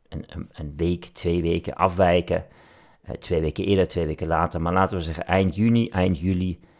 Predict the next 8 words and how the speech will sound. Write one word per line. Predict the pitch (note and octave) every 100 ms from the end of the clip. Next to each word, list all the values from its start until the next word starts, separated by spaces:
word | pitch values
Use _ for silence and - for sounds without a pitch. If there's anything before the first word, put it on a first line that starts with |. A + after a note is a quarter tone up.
| _ _
in | G2+
de | F#2
maand | F2 E2+ D2
juli | F#2+ A#2 A#2 A#2 _ _
zou | _ - F#2 F2+
ik | F2+
in | D#2+
principe | D#2 - C3+ A2+ G#2